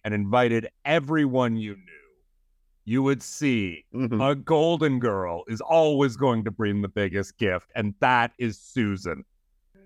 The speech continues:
Speaker 2: Josh, um, even without, with, even not knowing who that,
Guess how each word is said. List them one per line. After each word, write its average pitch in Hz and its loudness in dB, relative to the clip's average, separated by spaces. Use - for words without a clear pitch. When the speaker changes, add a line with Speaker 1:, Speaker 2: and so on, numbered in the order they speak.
Speaker 2:
Josh, 135 2
um, 107 0
even 131 2
without, 123 2
with, 117 0
even 127 -2
not 123 2
knowing 127 2
who 117 2
that, 110 2